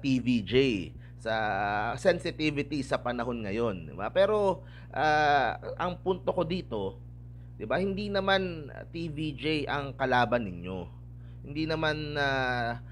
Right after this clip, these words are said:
ah, hindi naman pinapakialaman itong issue na to at,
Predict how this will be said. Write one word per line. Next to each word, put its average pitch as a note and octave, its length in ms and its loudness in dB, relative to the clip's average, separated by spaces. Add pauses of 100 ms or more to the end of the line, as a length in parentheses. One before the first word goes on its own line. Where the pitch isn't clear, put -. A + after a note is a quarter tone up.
(220)
ah, C3 320 2
hindi C#3+ 240 -4
naman C3+ 280 -2 (1000)
pinapakialaman B2 800 0
itong A#2 240 -4
issue A2 240 0
na F3+ 160 0
to D3 160 4
at, A#2+ 240 0